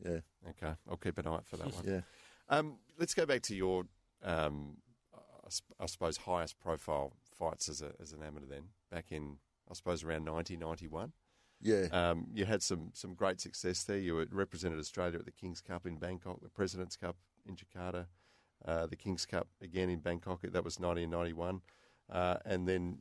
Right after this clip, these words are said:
Speaker 2: you've boxed in, in China as well.
Speaker 1: That
Speaker 2: Um,
Speaker 1: China one was the first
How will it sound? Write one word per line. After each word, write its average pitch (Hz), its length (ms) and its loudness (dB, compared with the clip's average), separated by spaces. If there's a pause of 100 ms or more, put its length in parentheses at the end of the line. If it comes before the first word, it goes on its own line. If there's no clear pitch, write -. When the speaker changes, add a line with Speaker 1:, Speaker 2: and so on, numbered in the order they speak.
Speaker 2:
you've 92 240 -2
boxed - 280 0
in, 85 180 0 (340)
in 90 200 0
China 98 420 4
as 80 140 0
well. 104 260 4 (380)
Speaker 1:
That 117 160 4
Speaker 2:
Um, 98 80 6
Speaker 1:
China 123 400 6
one 104 260 6
was 101 200 4
the 95 100 -6
first - 560 4